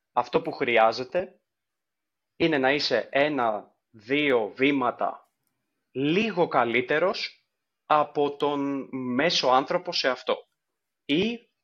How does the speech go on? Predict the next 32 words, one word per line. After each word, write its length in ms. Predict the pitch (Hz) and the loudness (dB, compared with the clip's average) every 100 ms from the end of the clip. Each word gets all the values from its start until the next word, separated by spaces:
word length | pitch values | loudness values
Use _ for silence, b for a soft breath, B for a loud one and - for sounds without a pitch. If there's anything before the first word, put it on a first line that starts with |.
| - | 0
από 260 | 160 151 143 | 0 0 -2
κάποιους 420 | 175 170 170 156 | 2 2 2 -6
συγκεκριμένους 480 | 127 123 147 208 185 | -4 -2 0 0 2
να 80 | 190 | 0
είσαι 160 | 170 | 0
δύο-τρία 720 | 139 185 175 147 165 202 196 143 | 0 2 2 0 2 2 2 0
βήματα 360 | 156 175 160 | 0 0 0
παρακάτω 640 | 143 127 - 120 123 - 185 240 _ _ _ _ _ - | 4 2 2 0 0 0 -6 -6 _ _ _ _ _ 0
και 160 | 160 | 2
να, 320 | 147 147 117 - | 4 0 -2 -8
να 220 | 139 135 | 0 2
έχεις 320 | 196 196 - | 2 0 -6
την 100 | 151 | -4
εμπειρία 340 | 131 139 156 | 0 2 2
κάτι 280 | 139 160 165 | 2 0 0
που 140 | - 147 | -2 -2
έχεις 340 | 143 135 117 | -2 -8 -6
λύσει 400 | 123 143 143 139 | -4 -2 -2 -2
εσύ 340 | 123 - 147 | -4 -4 -2
με 120 | 143 120 | -2 -2
τον 160 | 107 | -4
εαυτό 320 | 104 95 104 - - | -6 -8 -10 -10 -10
σου. 220 | - - _ _ _ _ - | -14 -16 _ _ _ _ -14
Για 320 | 123 131 139 | 0 2 6
παράδειγμα, 800 | 139 131 131 120 113 98 - _ | 6 6 4 2 -2 -4 -4 _
ήθελες 380 | 147 143 143 127 | -6 0 0 0
να 100 | 131 | 0
χάσεις 380 | 143 139 - 113 | 2 2 0 0
δέκα 240 | 135 131 | 0 0
κιλά, 540 | - 107 123 196 254 _ _ _ _ _ _ _ _ _ _ _ - - | -6 0 0 0 -4 _ _ _ _ _ _ _ _ _ _ _ -8 -2
δεκαπέντε 420 | 123 123 139 123 | 0 2 0 -2
κιλά, 500 | - 107 180 214 | -2 2 2 -2